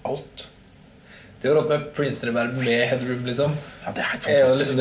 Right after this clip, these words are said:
Speaker 2: det, det er noe av det kuleste som finnes. Men det
Speaker 1: Ja.
Speaker 2: der er jo helt briljant, for det du, det du har gjort, er liksom bare å s-, er den liksom saga av den der?
Speaker 1: Nei, den er bestilt ifra noe som heter The Cab Guy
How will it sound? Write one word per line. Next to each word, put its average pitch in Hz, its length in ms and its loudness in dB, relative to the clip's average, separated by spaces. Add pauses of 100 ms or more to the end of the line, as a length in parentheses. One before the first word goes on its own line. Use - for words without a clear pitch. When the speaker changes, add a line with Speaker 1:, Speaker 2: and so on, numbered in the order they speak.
(140)
Speaker 2:
det, 131 320 4
det 127 80 6
er 185 100 6
noe 160 140 6
av 131 80 6
det 131 100 4
kuleste 127 400 -2
som 120 140 -4
finnes. 156 300 -2
Men 160 140 0
det 170 100 4
Speaker 1:
Ja. 156 40 0
Speaker 2:
der 165 120 6
er 208 100 6
jo 196 100 8
helt 175 400 2
briljant, 156 340 4
for 143 60 -2
det 147 200 6 (160)
du, 147 80 6 (600)
det 139 200 6
du 135 100 4
har 135 260 6
gjort, 160 240 0
er 160 140 4
liksom 147 200 0
bare 135 220 6
å 131 80 4
s-, - 420 -12
er 135 220 4
den 131 240 4
liksom 131 220 -4
saga 131 400 2 (180)
av 131 380 2
den 165 140 4
der? 175 200 4
Speaker 1:
Nei, 147 160 4
den 160 160 4
er 160 80 0
bestilt 147 500 -2
ifra 156 300 0 (240)
noe 156 120 0
som 143 160 -2
heter 131 200 -4
The 139 80 0
Cab 117 400 -4
Guy 147 220 2